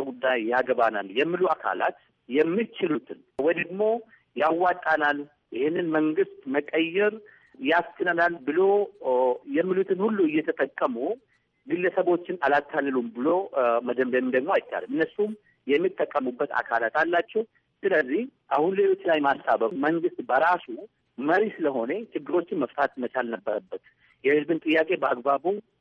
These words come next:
<clears throat> መፍ-፣ መፍታት ነበረበት። መልካም አስተዳደር እንዲሰፍን ከመንግስት ነው የሚጠበቀው። ስለዚህ ኃላፊነቱን መንግስት ራሱ በመውሰድ ለመፍትሄውም ደግሞ ግንባር ቀደም በመሆን ህዝቡን አስተባብሮ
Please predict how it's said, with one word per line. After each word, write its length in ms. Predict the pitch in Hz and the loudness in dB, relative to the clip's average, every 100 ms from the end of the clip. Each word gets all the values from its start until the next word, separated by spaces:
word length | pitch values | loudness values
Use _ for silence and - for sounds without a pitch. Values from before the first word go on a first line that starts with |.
| _ | _
<clears throat> 360 | 214 147 113 - | -2 2 2 0
መፍ-፣ 220 | 127 - _ | -2 -6 _
መፍታት 340 | 127 - 143 127 | -6 -2 -2 -2
ነበረበት። 500 | 113 104 101 - 98 _ _ _ _ | -6 -2 -4 -4 -12 _ _ _ _
መልካም 320 | - - 175 175 | -4 0 0 0
አስተዳደር 380 | - 170 180 175 - | 0 2 0 -2 -4
እንዲሰፍን 560 | 143 160 180 - 208 220 - _ _ - | -4 -2 -4 -2 -2 -4 -12 _ _ -2
ከመንግስት 840 | 156 170 190 202 135 151 151 170 - | 2 4 2 0 0 2 2 -2 -4
ነው 120 | 127 | -4
የሚጠበቀው። 560 | 110 - - - 123 - | -4 -6 -6 -2 -4 -2
ስለዚህ 400 | 190 214 269 240 - _ - | 0 0 -2 -6 -8 _ -8
ኃላፊነቱን 720 | - 175 190 190 180 - 190 185 | -2 0 0 0 -2 -2 -6 -6
መንግስት 340 | 147 175 208 - | -4 -2 -2 0
ራሱ 200 | 160 143 - | -2 -2 -4
በመውሰድ 500 | - 123 143 - 233 - 131 _ _ - | -4 -2 -2 -4 -6 -8 -20 _ _ -8
ለመፍትሄውም 580 | - 180 180 190 170 156 | -2 -2 -2 0 0 2
ደግሞ 240 | 143 170 214 | 0 0 -4
ግንባር 380 | 139 147 151 151 | -2 -2 0 0
ቀደም 340 | 151 147 139 131 | -2 -4 -2 -2
በመሆን 360 | 131 143 196 | -2 -4 -4
ህዝቡን 360 | 151 131 135 139 | -4 -8 -8 -4
አስተባብሮ 540 | 131 131 139 143 143 | -2 -4 -2 0 2